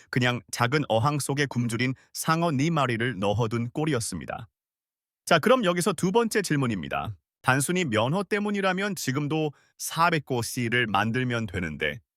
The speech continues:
왜 지금은 그런 느낌이 안 날까요? 그 정답은 바로 돈에 있습니다. 구십 년대 초반 일본은 이른바 버블 경제의 정점에 있었습니다.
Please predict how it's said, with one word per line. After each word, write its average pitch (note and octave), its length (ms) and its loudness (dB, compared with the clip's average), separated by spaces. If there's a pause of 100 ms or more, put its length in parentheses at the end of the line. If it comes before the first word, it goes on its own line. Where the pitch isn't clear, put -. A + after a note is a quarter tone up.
(240)
왜 C3+ 140 4
지금은 C#3+ 420 -2
그런 B2+ 240 -2
느낌이 A2+ 360 -2
안 G2+ 180 0
날까요? F#2 600 -4 (800)
그 - 80 0
정답은 E3+ 500 2
바로 A#2+ 400 0 (140)
돈에 A#2+ 340 0
있습니다. F2+ 440 -6
구십 C#4 260 2
년대 A3+ 320 0
초반 E3+ 400 -2
일본은 A#2+ 640 0
이른바 G2+ 460 -2 (220)
버블 G#2+ 500 0
경제의 A#2+ 440 0
정점에 A#2 460 -2
있었습니다. - 680 -8